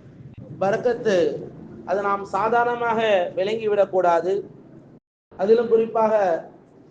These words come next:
அல்லாஹு தாலா பெருமானா ஸல்லல்லாஹு அலைஹி வஸல்லம் அவர்களுக்கு சதக்காவினுடைய பொருளை பாதுகாப்பதற்காக வேண்டி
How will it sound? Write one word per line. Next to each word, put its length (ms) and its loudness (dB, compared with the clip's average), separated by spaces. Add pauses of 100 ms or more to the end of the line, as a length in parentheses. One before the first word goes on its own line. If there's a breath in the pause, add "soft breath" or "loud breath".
(360)
அல்லாஹு 380 2
தாலா 360 0 (1200)
பெருமானா 400 2 (140)
ஸல்லல்லாஹு 520 0
அலைஹி 200 0
வஸல்லம் 300 -4
அவர்களுக்கு 720 -2 (720)
சதக்காவினுடைய 800 2
பொருளை 320 0 (120)
பாதுகாப்பதற்காக 920 -2
வேண்டி 500 -4